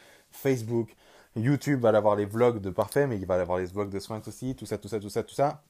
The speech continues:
En gros, tout va tourner autour de ce challenge et de ce défi que je me lance,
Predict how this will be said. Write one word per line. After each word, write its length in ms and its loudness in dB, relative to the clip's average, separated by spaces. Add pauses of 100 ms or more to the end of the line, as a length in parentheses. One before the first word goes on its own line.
En 100 0
gros, 180 2
tout 380 2 (1040)
va 160 4
tourner 240 4
autour 560 6
de 80 -4
ce 180 -6
challenge 380 -2
et 60 -8
de 100 -6
ce 120 -6
défi 260 -2
que 100 -2
je 80 0
me 120 0
lance, 340 -2